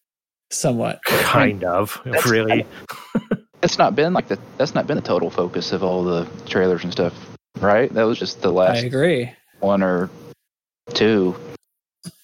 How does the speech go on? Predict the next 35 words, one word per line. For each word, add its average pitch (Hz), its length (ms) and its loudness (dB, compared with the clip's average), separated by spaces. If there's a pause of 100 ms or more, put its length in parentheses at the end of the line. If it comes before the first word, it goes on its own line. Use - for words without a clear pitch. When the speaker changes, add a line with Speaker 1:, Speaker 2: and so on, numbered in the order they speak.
(300)
Speaker 1:
Yeah. 170 140 4
Speaker 2:
know 151 140 4
we 127 120 2
saw 131 320 0
the 95 140 2
Speaker 3:
Sure. 90 80 -4
Speaker 2:
plant 131 360 0
gun, 117 440 0
like, 107 320 -2 (500)
Speaker 3:
Yeah. 107 160 2
Speaker 2:
three 123 160 2
months 120 380 0
ago, 95 420 -2 (160)
<laughs> - 180 -10
and 139 260 2
Speaker 3:
Yeah. 98 80 0
Speaker 2:
then 117 340 0
we 107 180 0
saw 107 480 0
some 98 460 -4 (420)
combat 127 640 2
footage, 101 760 -4 (140)
and 98 460 -2
we 101 120 -2
saw 101 720 0 (180)
a 98 380 2
Cobra 113 580 2
flying 107 360 -2
over 104 180 0
some 104 140 -4
people 110 420 -2
walking 110 420 -2
on 98 160 -2
a 95 60 -2
planet. 95 580 -2